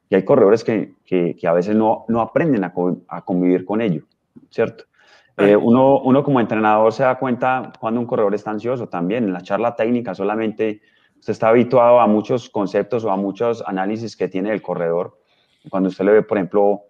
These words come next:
Speaker 1: eh, con la mirada en otro lado o que, o que no se concentra en la charla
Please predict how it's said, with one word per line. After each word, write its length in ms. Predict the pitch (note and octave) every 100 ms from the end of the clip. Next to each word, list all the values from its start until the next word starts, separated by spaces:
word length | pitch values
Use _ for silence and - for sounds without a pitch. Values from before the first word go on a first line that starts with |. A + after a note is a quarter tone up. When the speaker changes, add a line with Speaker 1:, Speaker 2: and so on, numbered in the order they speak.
| _ _ _ _
Speaker 1:
eh, 200 | F2+ F2
con 140 | F#2+
la 80 | F2+
mirada 420 | F2 E2+ F#2 G#2
en 100 | G#2
otro 220 | F#2+ G2
lado 460 | G2 G2 A2+ G#2+ G#2+
o 340 | G2+ - F2+ F2
que, 200 | F2+ F2
o 160 | F2+
que 80 | E2+
no 80 | E2+
se 140 | F#2
concentra 440 | - F2 F#2 F2+ G2+
en 60 |
la 100 | F2+
charla 600 | E2 G2+ G#2+ G#2+ G#2 G2+